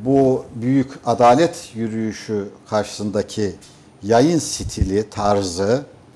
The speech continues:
ve, e, göstermemeye özen göstermesi doğrudan doğruya Cumhuriyeti, e, Cumhurbaşkanı'ndan bir talimat aldıkları anlamına gelir.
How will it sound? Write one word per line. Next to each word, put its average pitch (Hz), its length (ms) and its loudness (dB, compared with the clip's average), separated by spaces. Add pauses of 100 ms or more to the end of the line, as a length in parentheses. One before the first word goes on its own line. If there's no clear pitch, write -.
(400)
ve, 110 340 0 (300)
e, 104 60 -10 (440)
göstermemeye 117 800 2
özen 120 480 4
göstermesi 92 880 -2 (680)
doğrudan 151 500 4
doğruya 107 340 4
Cumhuriyeti, 139 560 2
e, 135 200 -4
Cumhurbaşkanı'ndan 123 960 0
bir 127 180 0
talimat 123 480 2 (420)
aldıkları 147 540 6
anlamına 98 480 2
gelir. - 440 -18